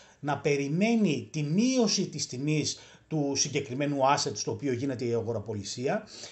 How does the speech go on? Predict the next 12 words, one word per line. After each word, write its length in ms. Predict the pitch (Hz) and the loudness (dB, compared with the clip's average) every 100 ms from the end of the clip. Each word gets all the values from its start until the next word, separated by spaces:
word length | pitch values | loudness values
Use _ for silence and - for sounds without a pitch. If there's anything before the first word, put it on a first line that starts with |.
| - | -14
και 400 | - 175 160 151 143 143 135 - | 0 4 6 6 6 4 4 2
ο 340 | 147 143 139 | 2 4 4
αγοραστής 640 | 131 131 139 139 277 262 | 4 6 4 4 0 0
αυτού 320 | 226 190 196 175 | 0 0 -2 0
του 400 | 156 135 131 123 | 0 0 0 2
asset 280 | 185 196 - | 4 2 2
να 100 | 220 | 0
περιμένει 420 | 214 175 180 247 262 - | 2 2 2 2 0 0
αύξηση 460 | 202 214 - 220 | 0 0 -4 -6
της 160 | 208 190 | -6 -4
τιμής 400 | 202 190 175 - | 0 2 2 0
του. 120 | - | -8